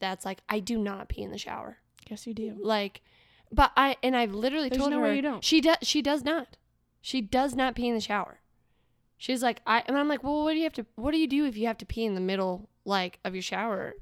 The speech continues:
Speaker 1: Gets out,
Speaker 2: Nope.
Speaker 1: goes pee. I'm like, "Why?" It's literally washing off of you.
Speaker 2: Right.
Speaker 1: So
Speaker 2: And
Speaker 1: I
Speaker 2: it's not like you're, like,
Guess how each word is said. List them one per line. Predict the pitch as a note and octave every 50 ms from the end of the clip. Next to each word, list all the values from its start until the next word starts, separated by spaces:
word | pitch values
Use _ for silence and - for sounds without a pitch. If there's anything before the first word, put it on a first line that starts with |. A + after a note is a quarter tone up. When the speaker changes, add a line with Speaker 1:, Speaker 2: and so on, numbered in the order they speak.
| - - _ - - -
Speaker 1:
Gets | - G3+ G3+ G3 -
out, | - G#3+ G3+ F#3+ F#3+ F#3 - _ _ _ _
Speaker 2:
Nope. | F#3+ F3+ F3+ G3+ G#3
Speaker 1:
goes | G#3+ G#3 G#3+ G#3
pee. | - - G#3+ G3 E3+ - - _ _ _ _ _ _ _ _ _ _ _ _ _ _ _ _ -
I'm | D4 E4+
like, | F#4+ F#4 -
"Why?" | A#3+ A#3 A3+ B3+ F4 A#4 C#5 D#5 D#5 C5 F4+ A#3+ - - - _ _ _ _ _ _ _ _ _ _ _ _ _ _ _
It's | E4+ F4 -
literally | F4 D#4+ E4+ F#4 F#4+ G4 G#4+ A4 A4+ A4+ F#4
washing | C4 G#3+ G3+ G3 G3 G3+ G#3+ A#3 C4 C#4 - - A#3 A3+ G3+
off | G3 G3 G3 G3 - -
of | - G#3+ -
you. | - - - - - - -
Speaker 2:
Right. | F3 E3+ B2+ D#3 - _ _ _ _ _ _ _ _ _ _ _ _ _ _ -
Speaker 1:
So | - - C4+ C4+
Speaker 2:
And | - B3+ A#3+
Speaker 1:
I | B3
Speaker 2:
it's | D4 F4+
not | C#4+ C#4+ D4 C#4+
like | C#4+ C#4 C4+ -
you're, | A#3 A3
like, | A3 G#3+ G#3 F#3+ F#3 -